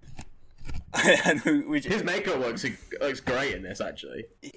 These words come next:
Speaker 1: it took, like, three hours to put on, apparently, and it was t-, twelve hours a day he had to wear it. And he's like, "It's the most unco-,
Speaker 2: Yeah, that's
Speaker 1: uncomfortable thing I've ever done in my life." But
Speaker 2: Yeah, everyone says, like, I feel like every time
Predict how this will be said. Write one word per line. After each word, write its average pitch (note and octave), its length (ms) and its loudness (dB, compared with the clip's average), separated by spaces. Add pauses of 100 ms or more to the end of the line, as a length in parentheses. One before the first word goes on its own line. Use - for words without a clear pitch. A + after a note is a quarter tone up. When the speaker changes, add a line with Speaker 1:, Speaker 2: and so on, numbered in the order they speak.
(120)
Speaker 1:
it - 260 -8
took, - 240 -4
like, C#3+ 220 2 (260)
three E3+ 280 -2
hours D3 240 6
to - 80 -18
put C#3+ 160 -2
on, C3 340 4 (180)
apparently, B2+ 500 -4 (520)
and B2 80 -8
it B2+ 60 -2
was A#2 340 -8 (120)
t-, - 80 -16 (120)
twelve C3+ 320 0
hours B2+ 220 0
a A#2+ 60 -2
day A#2+ 260 -2
he G3+ 80 -8
had A3+ 160 -4
to B2 80 -6
wear A2+ 240 -4
it. - 240 -8 (1000)
And B2+ 100 0
he's A#2 100 0
like, A2+ 160 0
"It's F#3 100 -8
the - 60 0
most B2 220 2
unco-, C3 140 2
Speaker 2:
Yeah, D#3 80 4
that's C3 120 2
Speaker 1:
uncomfortable C3+ 520 4
thing C3 200 0
I've A#2+ 80 2
ever A#2 180 4
done A2+ 160 0
in A2+ 60 -4
my A#2+ 120 -2
life." A#2+ 400 -4 (480)
But C#3+ 260 12
Speaker 2:
Yeah, F#2+ 500 0
everyone B2+ 680 0
says, G2+ 400 -2
like, G#2+ 280 0
I A2 80 0
feel D3+ 200 0
like D#3 260 0
every C3 300 2
time A#2 440 0